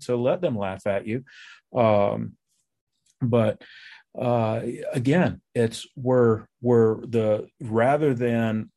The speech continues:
parent child or me being the boss telling you what to do, or me being the one trying to catch you doing the wrong thing,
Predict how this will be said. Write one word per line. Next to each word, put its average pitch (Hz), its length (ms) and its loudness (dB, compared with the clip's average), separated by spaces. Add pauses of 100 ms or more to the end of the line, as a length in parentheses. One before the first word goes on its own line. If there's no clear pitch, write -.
(140)
parent 135 440 -4
child 120 680 0
or 107 460 -4
me 123 640 2 (180)
being 127 280 2
the 110 80 2
boss 104 760 -2
telling 120 320 0
you 107 160 -4
what 117 340 -2
to - 120 -14
do, 92 480 -4 (360)
or 113 200 0
me 123 260 4
being 120 300 4
the 107 60 0
one 110 220 0
trying 110 260 -2
to 95 60 -4
catch 123 360 -4
you 120 60 -6
doing 113 220 0
the 101 100 -4
wrong 117 280 0
thing, 98 480 -10